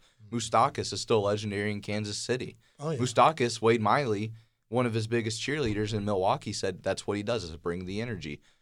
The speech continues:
Speaker 2: Castellanos, <laughs> that's all he is. He's pure energy. You saw him with the Cubs last
Speaker 3: Yeah.
Speaker 2: year.
Speaker 3: His motto was, uh, "Every day's opening day." I mean,
Speaker 2: That's the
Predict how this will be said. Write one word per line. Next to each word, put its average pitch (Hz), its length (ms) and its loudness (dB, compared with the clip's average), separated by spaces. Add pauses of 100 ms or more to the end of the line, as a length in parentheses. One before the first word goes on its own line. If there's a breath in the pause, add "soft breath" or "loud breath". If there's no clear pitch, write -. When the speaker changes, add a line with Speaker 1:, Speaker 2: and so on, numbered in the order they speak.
(140 soft breath)
Speaker 2:
Castellanos, 113 920 0
<laughs> - 80 -6
that's 143 180 -2
all 139 160 8
he 135 160 6
is. 160 240 6
He's 135 180 0
pure 131 300 4
energy. 120 340 -2
You 98 200 -4
saw 101 240 0
him 107 80 -2
with 113 100 -4
the 113 80 -4
Cubs 127 360 0
last 82 160 -2
Speaker 3:
Yeah. 135 100 -4
Speaker 2:
year. 78 220 -6
Speaker 3:
His 165 260 2
motto 160 340 6
was, 131 260 0
uh, 123 280 -6
"Every 143 180 0
day's 135 220 0
opening 131 320 -6
day." 120 280 -8
I 127 60 -8
mean, 147 160 0
Speaker 2:
That's 147 280 4
the 180 220 4